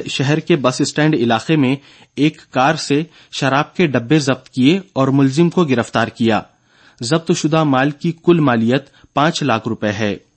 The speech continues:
چاندی کے لیے ملک بھر میں مشہور کولہاپور کے ہوپری کو جغرافیکل آئیڈینٹیفیکیشن یعنی جی آئی اختصاص کیا گیا ہے۔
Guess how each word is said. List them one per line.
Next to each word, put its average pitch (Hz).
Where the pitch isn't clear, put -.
چاندی 160
کے 196
لیے 190
ملک 165
بھر 151
میں 170
مشہور 160
کولہاپور 143
کے 170
ہوپری 131
کو 143
جغرافیکل 156
آئیڈینٹیفیکیشن 135
یعنی 143
جی 127
آئی 147
اختصاص 143
کیا 127
گیا 110
ہے۔ 110